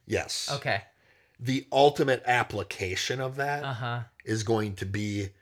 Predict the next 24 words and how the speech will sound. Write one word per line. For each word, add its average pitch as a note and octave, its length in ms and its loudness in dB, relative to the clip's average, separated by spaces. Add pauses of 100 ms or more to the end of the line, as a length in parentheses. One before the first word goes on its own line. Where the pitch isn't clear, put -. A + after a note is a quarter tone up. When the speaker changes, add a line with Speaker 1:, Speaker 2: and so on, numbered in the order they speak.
(420)
Speaker 1:
finding A2+ 680 -2
at F#2+ 220 -6
least A2 320 -4
one G#2+ 160 -2
perspective F#2+ 560 -4
that's F2 220 -8
the G2 180 -14 (160)
opposite. - 720 -10 (480)
What's C#3 300 6
the C3 160 -10 (180)
ultimate C3+ 640 6
version A#2 480 0
of B2 140 -4
humility? B2 720 -4
Speaker 2:
Ah. A#2 760 -2
Speaker 1:
Is A#2 180 0
finding A2+ 600 2
the G#2 320 -4
opposite G2 680 -2
perspective F2 540 -6
of E2+ 160 -14
what E2+ 140 -10
I D#2+ 80 -14
believe. - 520 -18